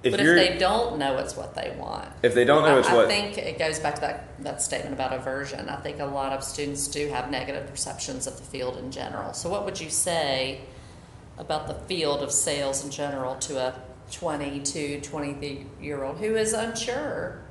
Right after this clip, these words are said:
Speaker 1: Yeah.
Speaker 2: of what they wanna do? How do they?
Speaker 1: I'd, I'd say get on YouTube.
Speaker 2: Mm-hmm.
Speaker 1: Honestly, there's so many sales videos out there. You can learn exactly what to do.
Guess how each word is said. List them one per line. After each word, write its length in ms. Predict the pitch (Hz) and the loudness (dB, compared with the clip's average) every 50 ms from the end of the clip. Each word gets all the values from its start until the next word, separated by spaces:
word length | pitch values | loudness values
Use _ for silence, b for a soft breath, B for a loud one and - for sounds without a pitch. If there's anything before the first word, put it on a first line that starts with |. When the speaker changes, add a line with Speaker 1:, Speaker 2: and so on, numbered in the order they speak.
| - - - - - - - - | -18 -18 -18 -18 -18 -18 -8 2
Speaker 1:
Yeah. 220 | - 139 139 135 143 | 6 8 8 8 6
Speaker 2:
of 80 | - | 4
what 140 | - 208 - | 0 -2 -2
they 100 | - 202 | -2 -4
wanna 280 | 196 196 - 196 196 190 | -4 -4 -4 -4 -4 -4
do? 340 | - 240 247 - - - 165 - - - | -4 -4 -4 -4 -4 -6 -6 -8 -8 -8
How 120 | 196 196 | -6 -6
do 120 | 190 202 | -6 -8
they? 440 | 185 - 180 180 175 175 170 175 170 - - - - - - - - | -6 -6 -6 -4 -4 -4 -6 -6 -8 -12 -16 -18 -18 -20 -6 4 8
Speaker 1:
I'd, 380 | 107 113 120 123 120 120 117 - | 10 10 10 10 8 6 2 2
I'd 180 | - 110 - | 4 4 4
say 140 | - 170 151 | 4 2 2
get 100 | 139 131 | 2 2
on 120 | 120 107 101 | 0 0 -2
YouTube. 340 | 101 120 110 - 98 95 90 - - - - - - - - - - | -2 -4 -4 -4 -6 -6 -6 -8 -12 -16 -18 -18 -18 -18 -18 -16 -14
Speaker 2:
Mm-hmm. 120 | - - - 117 107 151 | -12 -8 -6 -2 0 2
Speaker 1:
Honestly, 420 | 135 117 139 - 110 110 117 113 113 | 2 2 0 -2 0 0 0 0 -2
there's 340 | - 117 120 120 117 120 120 | 0 0 0 2 0 0 2
so 200 | - 127 127 131 | 4 4 4 4
many 240 | 135 135 135 131 127 | 2 2 0 0 0
sales 380 | - - 110 117 120 113 110 | 0 2 4 4 4 4 2
videos 340 | - 104 98 98 95 95 92 | 0 -2 0 0 0 0 2
out 240 | 95 98 110 - - | 4 4 4 2 2
there. 320 | 85 85 85 90 101 - - B B B B B B B B | -2 0 0 -2 -4 -6 -12 B B B B B B B B
You 120 | - 101 104 | -6 -4 -2
can 200 | 101 - 101 95 | -2 0 0 2
learn 240 | 98 107 110 117 117 | 2 4 4 4 2
exactly 500 | 110 104 98 104 98 98 98 - 95 95 | 2 0 2 4 4 4 4 2 0 -2
what 180 | 90 95 95 - | 0 0 -2 -2
to 60 | - | -4
do. 380 | 90 90 90 90 80 82 92 | -6 -4 -2 0 0 0 0